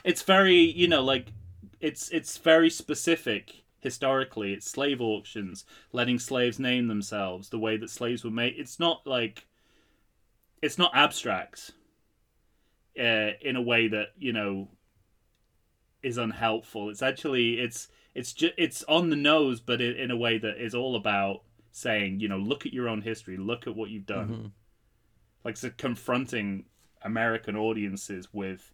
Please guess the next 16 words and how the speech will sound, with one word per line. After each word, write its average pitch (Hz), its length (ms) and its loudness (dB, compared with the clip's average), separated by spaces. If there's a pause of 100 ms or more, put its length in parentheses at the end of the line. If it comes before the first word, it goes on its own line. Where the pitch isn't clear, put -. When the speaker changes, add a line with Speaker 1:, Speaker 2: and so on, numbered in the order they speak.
(140)
Speaker 1:
the 107 140 -14
evils 101 400 -6
that - 220 -10
they 208 80 -4
Speaker 2:
Well, 202 320 10
Speaker 1:
did 123 120 4
Speaker 2:
and 190 80 4
it's 196 120 0
Speaker 1:
and 208 80 2
Speaker 2:
interesting 220 460 0
Speaker 1:
do. 160 100 -8
Speaker 2:
to - 20 -4
me, 160 200 -2
too, 180 480 0
because 135 420 2
of 127 460 0